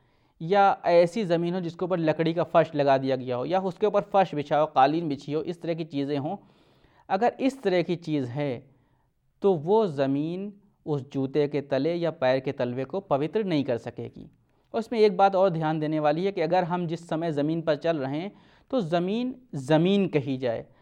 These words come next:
ऐसा ना हो कि घास से पुर मैदान हो। अगर उसके, उसमें घास ही घास लगी हुई है, तो इसके ऊपर, इसको ज़मीन पर चलना नहीं कहा जाएगा। और अगर घास के ऊपर चलने से अपवित्रता हट जाती है,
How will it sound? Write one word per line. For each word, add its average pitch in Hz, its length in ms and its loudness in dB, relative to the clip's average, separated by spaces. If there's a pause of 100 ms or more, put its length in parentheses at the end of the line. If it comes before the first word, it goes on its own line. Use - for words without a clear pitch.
(160)
ऐसा 170 280 0
ना 208 140 -4
हो 214 80 -4
कि 208 140 -6
घास 165 400 0
से - 160 -2
पुर 185 280 0
मैदान 135 480 2
हो। 123 240 -12 (460)
अगर 156 160 0 (120)
उसके, 170 340 -2
उसमें 165 480 -4
घास 147 420 2
ही 160 100 2
घास 143 300 2
लगी 143 280 0
हुई 143 200 0
है, 185 240 -2 (280)
तो 165 80 0
इसके 156 240 -2
ऊपर, 185 240 -2
इसको 165 260 0
ज़मीन 165 360 2
पर 170 120 0
चलना 151 320 2
नहीं 175 180 0
कहा 135 200 0
जाएगा। 120 340 -2 (400)
और 143 80 4
अगर 156 140 4
घास 151 340 6
के 190 100 -2
ऊपर 160 200 2
चलने 147 420 0
से 143 340 -2 (180)
अपवित्रता 143 800 2
हट 170 140 6
जाती 139 380 0
है, 165 280 -2